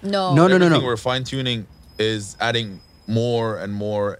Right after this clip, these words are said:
Speaker 3: impact, or adding
Speaker 2: Yeah.
Speaker 3: more and more positivity, or adding more
Speaker 2: It's like writing, I don't, I mean, being a, it's like writing the right insight or the right strategy.
Speaker 3: Mm.
Speaker 2: You can explain it for days, but how can you give it to me in this one very short sentence? So it's like really just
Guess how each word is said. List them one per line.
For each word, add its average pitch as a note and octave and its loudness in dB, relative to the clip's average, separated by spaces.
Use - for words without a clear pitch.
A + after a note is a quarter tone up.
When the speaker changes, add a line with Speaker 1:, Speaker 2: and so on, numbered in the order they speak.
Speaker 3:
impact, G2 -6
or D2+ -6
adding F#2+ -2
Speaker 2:
Yeah. G#2 4
Speaker 3:
more G2 -4
and G2 -8
more G2 -8
positivity, F#2 -8
or D#2+ -4
adding F#2+ -4
more G2+ -4
Speaker 2:
It's D3 0
like E3+ 2
writing, C#3 4
I B2 0
don't, A#2 -2
I - -6
mean, A2 -2
being A#2 0
a, A2+ 0
it's A#2+ -4
like E3 2
writing D3+ 6
the A#2+ 2
right B2 4
insight B2 2
or A2 6
the G#2+ 4
right G#2 4
strategy. G#2 2
Speaker 3:
Mm. F#2 -6
Speaker 2:
You C3+ 2
can C#3 4
explain D#3 4
it B2 4
for - 0
days, A2 4
but A2+ 2
how - 0
can C#3+ 4
you B2+ 6
give B2+ 4
it C3 0
to C3+ 0
me C3 4
in A#2+ 4
this A#2 0
one C3 4
very A#2+ 4
short A2+ 2
sentence? A2+ 2
So B2+ 0
it's A#2+ -2
like C3 0
really D3 4
just B2+ 2